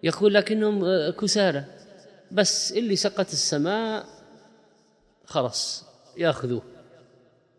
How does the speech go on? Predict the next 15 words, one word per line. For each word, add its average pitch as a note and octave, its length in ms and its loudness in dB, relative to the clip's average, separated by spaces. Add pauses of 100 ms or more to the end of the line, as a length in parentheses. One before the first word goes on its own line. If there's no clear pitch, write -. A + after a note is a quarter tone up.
(160)
وعليه G#3 380 8
العشر، E3 280 2 (1120)
عليه F3+ 440 4 (880)
العشر، C#3+ 420 -2 (680)
ولو G3+ 280 6
مدد A3 640 4 (1400)
كان G#3 220 4
استفاد F#3+ 640 2
هو F3 420 0
وبقية G3 500 0
المسلمين G3 720 4 (1700)
أكثر. - 380 -2 (1080)
على D3+ 180 6
أية D#3+ 180 2
حال، C3+ 460 -4